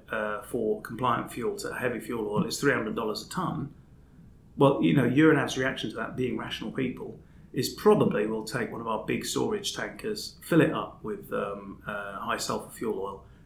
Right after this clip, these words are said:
and then introduce a scrubber program. And that way we can capture the widest spread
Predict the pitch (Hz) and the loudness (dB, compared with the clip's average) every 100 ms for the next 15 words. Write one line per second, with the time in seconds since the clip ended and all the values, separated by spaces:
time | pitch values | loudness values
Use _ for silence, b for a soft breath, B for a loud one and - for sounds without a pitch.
0 | b 131 120 117 123 - - 107 - - | b -2 -2 -2 -4 -4 -6 -6 -6 -4
1 | 113 104 - 104 98 101 - - - - | -4 -6 -8 -8 -8 -12 -14 -20 -20 -20
2 | - - - - - - - - 135 165 | -20 -20 -20 -20 -20 -20 -20 0 8 10
3 | 165 143 143 139 - 165 - 139 127 160 | 12 10 10 8 4 0 2 4 6 6
4 | 170 143 - - - - | 6 4 2 0 0 -2